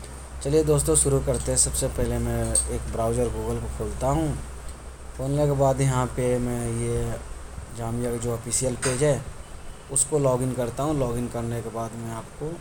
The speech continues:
यहाँ से ओपन कर कर उस वेबसाइट पे जाते हैं।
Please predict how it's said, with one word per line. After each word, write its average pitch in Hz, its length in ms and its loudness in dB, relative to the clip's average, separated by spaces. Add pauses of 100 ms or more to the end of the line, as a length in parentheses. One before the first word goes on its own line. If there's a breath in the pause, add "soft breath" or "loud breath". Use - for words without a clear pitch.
(200)
यहाँ 110 200 -8
से 147 220 -6
ओपन 113 600 -8
कर 110 60 -8
कर 143 280 -8 (840)
उस - 240 -6
वेबसाइट 110 360 -4
पे 117 180 -6
जाते 117 300 -6
हैं। 139 200 -2